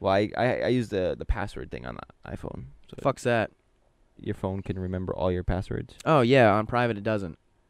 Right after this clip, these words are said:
Speaker 2: On private, you can't.
Speaker 1: No, no,
Speaker 2: You can't
Speaker 1: like,
Speaker 2: save it.
Speaker 1: there's a keynote,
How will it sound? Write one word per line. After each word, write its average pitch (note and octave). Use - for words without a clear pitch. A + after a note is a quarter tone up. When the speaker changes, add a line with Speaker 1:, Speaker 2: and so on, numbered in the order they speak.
Speaker 2:
On A#2
private, A2+
you G#2
can't. G#2+
Speaker 1:
No, B2
no, B2
Speaker 2:
You -
can't F#2
Speaker 1:
like, G2
Speaker 2:
save A#2+
it. -
Speaker 1:
there's A#2
a A2
keynote, G#2+